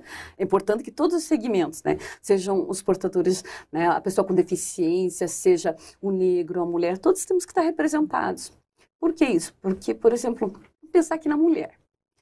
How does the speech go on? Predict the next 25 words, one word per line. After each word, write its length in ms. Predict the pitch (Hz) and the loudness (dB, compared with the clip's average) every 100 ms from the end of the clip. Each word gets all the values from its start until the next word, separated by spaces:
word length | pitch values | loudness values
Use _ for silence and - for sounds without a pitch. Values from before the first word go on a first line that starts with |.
| _ _ - | _ _ -4
É, 120 | 185 | -2
pobreza 420 | 190 226 240 302 | 2 0 2 0
menstrual. 540 | 285 269 - 247 220 - - - - | -2 -2 -4 0 0 0 -10 -18 -4
Só 160 | 311 285 | 0 2
vai 160 | 453 | 0
saber 260 | 494 311 311 | 0 -2 -2
o 60 | |
que 100 | 311 | -2
é 180 | 320 - | -4 0
a 140 | 208 214 | -2 -2
dificuldade 720 | - 294 - 196 262 349 294 | -4 -6 -4 -2 0 0 -2
de 140 | 226 | -6
sair 340 | - 240 220 269 | -4 -2 0 0
de 140 | 277 - _ | -2 -6 _
casa 560 | 240 196 185 160 156 - | 0 0 0 -2 -8 -4
quando 140 | 190 185 | 0 0
está 200 | - 208 | 0 0
menstruada 560 | 202 196 185 170 165 | 0 0 0 0 2
e 40 | 180 | 2
não 120 | 180 | 2
tem 240 | 196 196 196 - | -2 -4 -6 -2
acesso 340 | - - 190 208 | 0 2 0 0
a 40 | |
um 20 | |
absorvente, 800 | 175 - 160 156 190 440 440 233 | 0 -2 -6 -2 4 4 2 -8